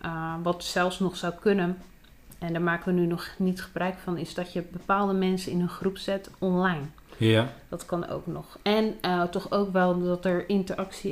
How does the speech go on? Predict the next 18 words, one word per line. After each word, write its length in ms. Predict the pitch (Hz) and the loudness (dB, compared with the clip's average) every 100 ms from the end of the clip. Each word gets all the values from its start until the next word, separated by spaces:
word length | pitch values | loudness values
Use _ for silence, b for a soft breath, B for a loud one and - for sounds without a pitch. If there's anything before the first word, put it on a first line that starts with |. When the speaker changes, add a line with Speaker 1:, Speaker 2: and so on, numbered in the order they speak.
| 190 | 0
Speaker 1:
is 140 | 185 | 0
met, 340 | 190 180 185 - | 0 0 -2 -2
eh, 160 | 185 180 180 | 0 0 0
de 140 | 180 | 0
trainer. 500 | 214 202 185 160 160 - B B B B | 0 2 2 0 -4 -8 B B B B
En 120 | - 175 | -6 -2
dat 220 | 175 - | -2 -4
kan 260 | - 175 170 170 | -4 -2 -2 0
hier 320 | 185 180 - | 2 2 2
ook. 360 | 180 196 254 - - b b b | 2 2 0 -10 -20 b b b
Eh, 160 | 180 180 | -2 2
maar 200 | 180 175 | 4 4
dat 160 | 180 | 2
is 100 | 180 | 0
niet 220 | 185 202 208 | 2 4 4
een 120 | 180 | 4
directe 500 | 180 180 208 - - | 4 4 2 0 -4
interactie. 680 | 185 175 - 156 - - | -2 -2 -4 -10 -10 -14